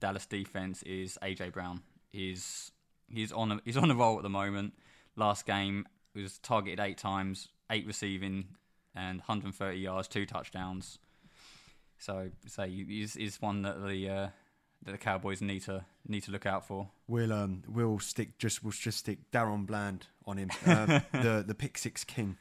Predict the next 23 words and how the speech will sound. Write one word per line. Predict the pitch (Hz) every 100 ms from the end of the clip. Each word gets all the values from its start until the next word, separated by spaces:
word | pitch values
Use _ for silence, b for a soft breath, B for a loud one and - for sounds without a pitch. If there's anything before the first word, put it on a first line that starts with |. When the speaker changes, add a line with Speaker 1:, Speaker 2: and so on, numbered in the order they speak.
| _
Speaker 2:
the | 110
pick | - 123 -
six | 104 -
Speaker 1:
Yeah, | 95
Speaker 2:
king. | 104
Speaker 1:
he's | 101 101
doing, | 120 113 110
he's | 117
doing, | 120 147 151 143
he's | 147
doing | 156 151
well | 151 143
so | - 117
far. | - 123 113
Speaker 2:
He's, | 147 220 202 - - -
he's | 208
only | 226 220 214 220 208 - - - - _ _ -
one | 156 151 185 190 196 196 - - -
pick | - -
six | - - -
away | 131 131
from | 127 143 135 -
equaling | 147 147 - 139 131 123